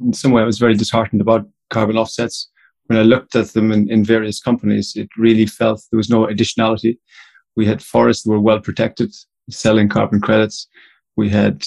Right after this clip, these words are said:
you know, issues with flagship carbon credit projects across emerging markets. So obviously it wasn't designed appropriately for the local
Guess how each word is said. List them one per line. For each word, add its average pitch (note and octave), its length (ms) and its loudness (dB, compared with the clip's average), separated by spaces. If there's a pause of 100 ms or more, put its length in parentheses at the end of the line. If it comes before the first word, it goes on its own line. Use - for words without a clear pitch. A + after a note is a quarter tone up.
you G2+ 80 2
know, G#2 180 4
issues A#2+ 440 0
with G#2 100 -2
flagship - 560 -2
carbon G2+ 260 -4
credit G2 300 -4 (160)
projects G2+ 320 -4
across - 320 -2
emerging G2+ 300 2
markets. G2+ 320 -4
So G#2+ 100 0
obviously G#2 280 -2
it G2+ 80 -8
wasn't G#2 320 0 (120)
designed G#2+ 600 -2 (640)
appropriately G#2 580 0
for - 120 -8
the G#2 100 0
local G#2 220 2